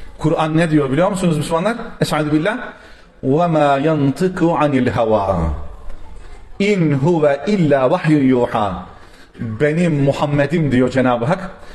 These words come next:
"Benim Muhammed'im, ve ma yantiku anil heva." Hevasından, he-, hevesinden, kendi kafasından konuşmaz. "İn huve illa vahyun yuha." O konuşuyorsa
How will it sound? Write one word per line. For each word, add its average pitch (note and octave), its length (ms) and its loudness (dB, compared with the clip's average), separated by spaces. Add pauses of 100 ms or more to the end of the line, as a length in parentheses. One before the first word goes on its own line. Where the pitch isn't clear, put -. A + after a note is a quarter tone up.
(160)
"Benim D#3 360 0
Muhammed'im, D#3+ 680 0 (240)
ve E3 140 2
ma E3 380 2
yantiku F#3+ 600 2
anil D#3+ 200 0
heva." D#3 520 0 (280)
Hevasından, F3+ 960 2 (280)
he-, G3+ 320 -2
hevesinden, F#3+ 800 2
kendi G#3+ 280 -2
kafasından F#3 580 0
konuşmaz. D#3+ 640 0 (500)
"İn E3 320 2
huve C#3+ 440 2
illa C3+ 460 2
vahyun C3 380 2
yuha." A2+ 500 2 (440)
O D#3 120 0
konuşuyorsa F3+ 960 -2